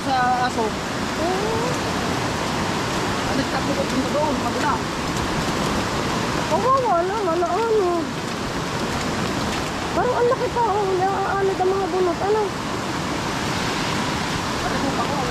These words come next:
Speaker 2: Ang taba. Uy, baka kayo mga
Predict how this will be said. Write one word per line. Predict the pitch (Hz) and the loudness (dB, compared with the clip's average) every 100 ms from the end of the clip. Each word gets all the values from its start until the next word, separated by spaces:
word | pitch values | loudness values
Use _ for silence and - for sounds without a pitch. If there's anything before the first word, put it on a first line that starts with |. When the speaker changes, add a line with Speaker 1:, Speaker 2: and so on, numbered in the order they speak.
| - | 0
Speaker 2:
Ang | 226 | 0
taba. | 226 214 269 - - - - - - - - - - - - - - - - - - - - - - - - - - - - 156 - - - - - 107 - - - - - - - - - - - - - - | 0 0 -2 -2 -4 -4 -4 -2 -2 -2 -2 -2 -2 -2 -2 -2 -2 -2 -2 -2 -2 -2 -2 -2 -2 -4 -4 -4 -4 -4 -4 -4 -2 -4 -2 -4 -2 -2 -2 -4 -4 -4 -4 -4 -4 -4 -4 -4 -4 -2 -2 0
Uy, | 269 277 | 2 4
baka | 220 233 247 | 2 0 2
kayo | 262 | 0
mga | 262 254 | 0 0